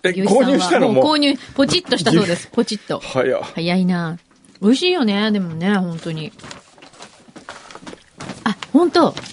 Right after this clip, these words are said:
Speaker 2: うん。
Speaker 1: ん？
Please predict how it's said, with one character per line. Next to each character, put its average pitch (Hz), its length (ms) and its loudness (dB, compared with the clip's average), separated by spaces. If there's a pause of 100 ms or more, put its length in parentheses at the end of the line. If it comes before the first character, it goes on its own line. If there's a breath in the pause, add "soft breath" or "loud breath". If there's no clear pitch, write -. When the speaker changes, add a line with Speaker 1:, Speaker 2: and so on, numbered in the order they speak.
(3250)
Speaker 2:
う 220 60 6
ん。 - 20 10 (4000)
Speaker 1:
ん？ 294 280 6